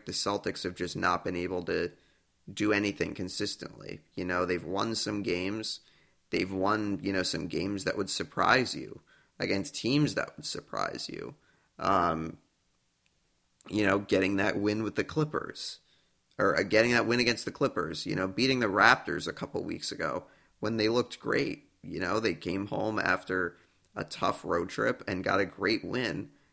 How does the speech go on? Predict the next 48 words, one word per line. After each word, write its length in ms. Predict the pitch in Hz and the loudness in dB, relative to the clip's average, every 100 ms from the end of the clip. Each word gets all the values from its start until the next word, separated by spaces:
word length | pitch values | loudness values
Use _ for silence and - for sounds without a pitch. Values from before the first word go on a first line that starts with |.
| _ | _
but 140 | - - | -2 2
then 160 | 98 | 2
came 300 | 92 113 107 | 0 -2 0
back 240 | 98 107 - | 2 2 0
the 80 | |
next 300 | 98 101 - | -2 -2 -4
night 220 | 101 113 104 | -2 -2 -2
and 120 | 95 | -2
laid 200 | 98 104 | 0 0
an 120 | 95 | 0
egg 180 | 98 98 | 0 0
against 320 | 98 98 - | -2 -4 -8
the 60 | 147 | -6
Pistons, 640 | 120 113 87 92 120 - - - _ _ | -4 -4 -4 -4 -6 -10 -14 -20 _ _
and 160 | 98 107 | -2 0
then 140 | 107 | 0
were 160 | 98 95 | 0 -2
terrible 520 | - 123 135 104 98 | 0 4 4 4 2
against 280 | 98 101 - | 0 -2 -4
the 80 | 98 | -2
Wizards, 560 | 127 104 95 110 - - _ _ _ _ | -2 0 -2 -4 -10 -16 _ _ _ _
but 120 | - | -2
then 140 | 135 123 | 0 0
came 260 | 117 120 | 0 2
back, 340 | 107 113 120 - | 4 4 2 -4
beat 200 | 117 - | -4 -2
the 80 | |
Nuggets, 600 | 117 104 95 120 - - - | 0 2 2 0 -2 -8 -2
lost 300 | 80 107 - | -2 -2 -2
to 60 | |
the 140 | 123 120 | -2 -2
Hawks, 420 | 82 98 101 - | -2 -2 -2 -4
got 220 | 95 95 | -4 -4
some 200 | - 113 | -6 -6
revenge, 640 | 117 95 87 92 110 - - _ _ - _ _ _ _ - - _ _ - | -6 -4 -4 -4 -6 -10 -16 _ _ -20 _ _ _ _ -20 -20 _ _ -4
and 200 | 113 117 | 0 2
then, 320 | 117 117 113 | 2 2 0
you 100 | 104 | 0
know, 160 | 110 107 | 2 2
blow 420 | 101 98 107 117 | 0 4 6 6
a, 180 | 101 98 | 4 2
blow 340 | - 104 110 | 0 0 2
a 60 | 87 | 0
huge 520 | - - 143 143 - | -4 -2 2 2 2
lead 220 | 104 98 | 0 0
in 60 | 95 | -2
New 80 | 87 | -4
Orleans 600 | 85 82 92 98 - | -4 -4 -6 -8 -10